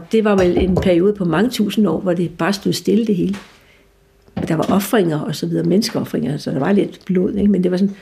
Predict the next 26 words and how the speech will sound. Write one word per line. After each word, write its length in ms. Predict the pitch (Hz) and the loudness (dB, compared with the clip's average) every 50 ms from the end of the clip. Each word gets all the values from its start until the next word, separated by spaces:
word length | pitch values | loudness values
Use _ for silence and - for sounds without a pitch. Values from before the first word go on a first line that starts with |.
| - - - | -20 -14 -8
cyklisk. 520 | - - 302 302 - 147 - - - - - - - - - - - - - - - - | -2 -2 0 0 0 -2 -4 -6 -12 -18 -20 -20 -20 -20 -20 -20 -20 -20 -20 -20 -20 -18
Så 120 | - - 208 | -4 0 0
alt 100 | 226 240 | 2 2
det 100 | 226 220 | 2 2
der 60 | 208 | 2
cykliske, 600 | 202 - - 208 196 - 214 202 - - 202 - - - _ _ _ _ _ _ _ _ - | 0 0 -2 -4 -2 -2 -4 -4 -2 -2 -4 -4 -4 -12 _ _ _ _ _ _ _ _ -2
den 120 | 208 196 | 0 2
der 60 | 190 180 | 2 0
cykliske 800 | - - 262 254 254 226 214 208 - - 208 190 185 180 175 - - - 311 320 | 0 0 -2 0 2 0 0 0 2 0 2 2 2 0 -2 -4 -8 -12 -6 -4
liv-død 560 | 202 190 226 220 208 - 220 214 202 - - - - | 0 2 2 2 2 2 2 2 2 2 -2 -4 -2
genfødsel, 560 | - 185 202 202 - 190 196 - 185 180 185 - - _ _ _ | 2 2 2 2 2 0 0 0 -2 -2 -4 -8 -18 _ _ _
igennem 360 | - 208 202 208 190 202 214 | -2 0 2 2 2 4 4
noget 160 | 208 196 180 180 | 4 2 2 0
cyklisk, 460 | - - 233 214 - 202 196 196 - | -2 -4 -2 0 0 -2 0 0 0
igennem 280 | 190 180 180 180 180 | 0 0 2 0 0
livet, 460 | 175 175 190 202 208 208 196 196 196 202 | 0 2 2 2 2 2 2 2 2 0
igennem 400 | 196 170 - 185 180 185 185 175 | -2 -2 -2 -2 -2 0 -2 -4
spiren 600 | - - - 202 196 190 202 202 196 190 190 180 | -6 -4 -2 0 2 2 2 2 2 0 -2 -4
og 80 | 170 | -6
frugten 480 | - - 185 180 - - - 190 170 170 | -6 -6 -6 -6 -6 -4 -4 -2 -2 -2
og, 60 | 160 - - - - - - - - - - - - - - - - - - | -6 -8 -14 -20 -20 -20 -20 -20 -20 -20 -20 -20 -20 -20 -20 -20 -20 -8 -6
og 100 | - - | -6 -2
så 120 | - 185 | 0 0
videre, 240 | 170 170 175 185 208 | 0 2 2 2 0
ikke? 120 | 247 247 - _ _ _ _ _ _ _ _ _ _ _ _ _ _ _ - - - _ _ _ _ _ _ _ - - 208 | 0 -2 -6 _ _ _ _ _ _ _ _ _ _ _ _ _ _ _ -20 -20 -20 _ _ _ _ _ _ _ -6 0 2
Øh, 280 | 190 185 175 165 151 | 2 4 4 2 0